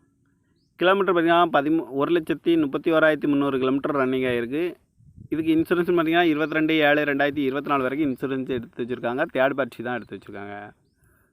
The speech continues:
காரோட பிரைஸ் என்ன சொல்றாங்கன்னா, அஞ்சு லட்சத்தி தொண்ணூறாயிரம் ரூபா சொல்றாங்க. ரேட் குறைக்கணும்னு சொல்லியிருக்காங்க. குறைச்சி பேசி இந்த காரை பை பண்ணிக்கலாம்னு சொல்லியிருக்காங்க. ஏ சி வந்துரும், பவர் ஸ்டீரிங், பவர் விண்டோ, ஏ பி எஸ் வந்துரும், ஏர் பேக்கு, அலாய் வீலு,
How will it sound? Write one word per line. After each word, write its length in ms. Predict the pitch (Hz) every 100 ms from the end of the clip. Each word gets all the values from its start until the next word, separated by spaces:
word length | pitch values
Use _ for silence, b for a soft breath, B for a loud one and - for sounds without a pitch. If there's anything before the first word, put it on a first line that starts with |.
| _ -
காரோட 280 | 127 135 127
பிரைஸ் 280 | 139 151 151
என்ன 120 | 151
சொல்றாங்கன்னா, 440 | 147 143 147 151 170
அஞ்சு 220 | 135 147
லட்சத்தி 340 | 143 151 143 143
தொண்ணூறாயிரம் 500 | 139 135 135 123 120
ரூபா 80 | 131
சொல்றாங்க. 360 | 113 117 127 156
ரேட் 220 | 127 117
குறைக்கணும்னு 380 | 131 131 156 156
சொல்லியிருக்காங்க. 440 | 147 147 143 147 147 143
குறைச்சி 300 | 127 123 117
பேசி 260 | 123 -
இந்த 160 | 135 110
காரை 180 | 117 156
பை 120 | 123
பண்ணிக்கலாம்னு 400 | 110 104 104 104
சொல்லியிருக்காங்க. 420 | 101 - 107 104 104 139 _ b b b b b b b
ஏ 120 | 156 202
சி 120 | 220
வந்துரும், 300 | 185 151 151
பவர் 180 | 143 143
ஸ்டீரிங், 360 | 160 147 143 135
பவர் 180 | 135 143
விண்டோ, 280 | 139 131 127 127 127 b b b b -
ஏ 160 | 143 156
பி 120 | 165
எஸ் 180 | 156 143
வந்துரும், 300 | 127 127 127 123
ஏர் 220 | 139 147
பேக்கு, 340 | 135 113 117 113 113 -
அலாய் 280 | 120 143
வீலு, 300 | 139 123 113